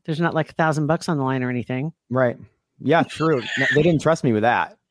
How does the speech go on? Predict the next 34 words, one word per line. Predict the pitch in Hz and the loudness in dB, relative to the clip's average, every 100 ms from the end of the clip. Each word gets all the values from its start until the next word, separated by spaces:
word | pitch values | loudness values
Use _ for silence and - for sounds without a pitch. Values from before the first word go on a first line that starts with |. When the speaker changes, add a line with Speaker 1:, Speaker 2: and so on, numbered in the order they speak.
| - | -4
Speaker 1:
No, | 370 339 | -2 0
I | 415 - - - - 359 - | 0 0 0 0 0 -2 2
know. | 359 - 302 - - - - - - - - - _ - _ - | 0 0 -6 -6 -6 -8 -8 -14 -14 -12 -14 -14 _ -8 _ -2
Speaker 2:
But | 135 | 0
a | 127 | 0
twenty-five | - 160 151 139 | 2 2 4 4
dollar | 135 127 | 4 4
gift | 120 147 - | 2 0 0
card | 113 104 98 _ | 0 0 -2 _
to | - 117 | -4 0
Varsity | 123 151 - 95 | 2 0 0 -6
Club | - 98 98 | -2 0 0
all | 98 | -2
day | 87 85 | -4 -4
long. | 85 - - _ | -6 -8 -18 _
Speaker 1:
All | 202 202 | 2 2
day | 202 202 | 4 4
long. | 190 185 156 147 240 | 4 4 2 -2 -8
Speaker 2:
Yeah. | 127 | 0
Speaker 1:
And, | 190 196 | 2 4
and | 185 190 | 2 0
soon | - 311 | 2 0
it'll | 302 | 2
be, | 180 170 | 0 -2
soon | - 262 254 | 0 0 2
it'll | 175 | 0
be | 160 151 | 2 0
a | |
twenty-five | - 180 175 151 | 2 0 2 0
dollar | 147 143 135 | 2 0 -2
gift | 143 - | -6 -6
card | 151 143 | -6 -6
to | - 151 139 - _ - | -10 -10 -10 -16 _ -6
Hurrdat | 196 185 156 131 | 2 4 4 2